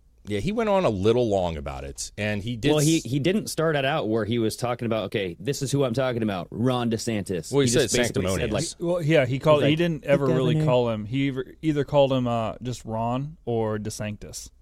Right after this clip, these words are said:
Speaker 1: Yeah, or sanctimonious.
Speaker 2: Okay. Yeah, 'cause I got confused. I was like, "Who? Wait, so is he talking about Ron DeSantis right here, or his, who's he talking about?"
Speaker 1: So this, uh, the title of this one, well, obviously from the New York Post, Trump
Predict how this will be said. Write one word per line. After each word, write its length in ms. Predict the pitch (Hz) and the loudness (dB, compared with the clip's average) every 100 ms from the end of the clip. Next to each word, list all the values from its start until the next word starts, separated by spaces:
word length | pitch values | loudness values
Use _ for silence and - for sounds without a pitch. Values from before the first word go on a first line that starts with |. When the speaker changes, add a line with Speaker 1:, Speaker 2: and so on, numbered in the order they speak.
| - | -14
Speaker 1:
Yeah, 260 | 90 60 67 | -12 -12 -12
or 100 | 87 | -10
sanctimonious. 680 | - 104 87 82 73 62 - | -6 -6 -4 -6 -8 -10 -10
Speaker 2:
Okay. 400 | 92 95 76 69 - _ - | -8 -6 -6 -6 -10 _ -6
Yeah, 180 | 110 113 | -2 -2
'cause 220 | 123 110 | -2 -4
I 200 | 113 139 | -4 -2
got 200 | 160 147 | -2 -2
confused. 340 | 120 - 123 | -4 -2 -2
I 40 | 117 | 0
was 80 | 110 | -2
like, 160 | 107 | -4
"Who? 180 | - 147 | -4 -4
Wait, 280 | 147 110 90 - | 0 -2 -4 -10
so 200 | 92 127 | -4 -2
is 80 | 117 | 0
he 80 | 165 | -2
talking 240 | 214 220 | -4 -2
about 180 | 214 214 | -2 -2
Ron 160 | 214 214 | -2 -4
DeSantis 360 | 196 214 214 220 | -4 -4 -4 -2
right 100 | 202 | -2
here, 360 | 214 202 107 | -2 -2 0
or 40 | 107 | 0
his, 200 | 120 113 95 | -2 -4 -4
who's 180 | 120 202 | -2 0
he 60 | |
talking 260 | 180 151 95 | 0 -2 -2
about?" 140 | 71 147 | -2 0
Speaker 1:
So 100 | 156 | 0
this, 200 | 165 131 | 0 0
uh, 120 | 131 | -2
the 140 | 135 120 | 0 -2
title 380 | 147 143 135 | 0 2 2
of 80 | 104 | 0
this 200 | 98 - | 0 -2
one, 300 | 101 92 85 - | -2 -4 -6 -8
well, 140 | 87 | -8
obviously 340 | 92 92 87 90 | -6 -4 -6 -6
from 140 | 90 | -6
the 60 | 80 | -6
New 60 | |
York 160 | 80 76 | -8 -6
Post, 260 | 78 76 - | -6 -6 -2
Trump 220 | 117 | 0